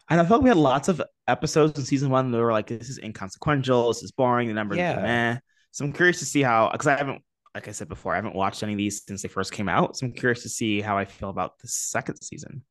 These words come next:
Speaker 2: Yeah. Hmm.
Speaker 1: All right. So let's get into our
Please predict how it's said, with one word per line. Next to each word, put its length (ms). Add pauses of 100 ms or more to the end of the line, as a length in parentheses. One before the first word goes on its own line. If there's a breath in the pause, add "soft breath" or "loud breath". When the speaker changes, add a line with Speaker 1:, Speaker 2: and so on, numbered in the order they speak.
(320 soft breath)
Speaker 2:
Yeah. 300 (840)
Hmm. 120 (1500 loud breath)
Speaker 1:
All 120
right. 380
So 680 (120)
let's 440
get 160
into 640
our 720